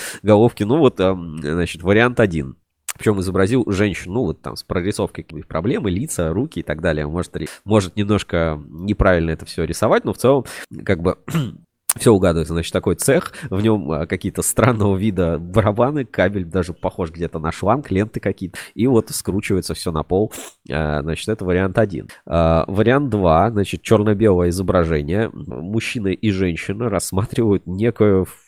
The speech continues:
я даже не знаю, реактор. Что это может быть такое? Вот достаточно странной конструкции. Но тоже выглядит, м, хорошо. Подойдет, знаете, к предыдущему запросу выставка «Энергетика и электротехника». Значит, вариант три. Э, это что,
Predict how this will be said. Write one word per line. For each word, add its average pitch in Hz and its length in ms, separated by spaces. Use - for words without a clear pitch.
я 87 200
даже 87 200
не 90 80
знаю, 80 260
реактор. 87 520
Что 92 120
это 82 140
может 82 200
быть 82 140
такое? 98 480
Вот 76 320
достаточно 90 480
странной 87 440
конструкции. - 640
Но 139 260
тоже 110 320
выглядит, 98 420
м, 78 300
хорошо. 101 420
Подойдет, 104 380
знаете, 90 480
к 98 220
предыдущему 117 640
запросу 98 460
выставка 95 400
«Энергетика 87 480
и 82 40
электротехника». - 600
Значит, 104 260
вариант 135 420
три. 110 320
Э, 82 460
это 104 220
что, - 320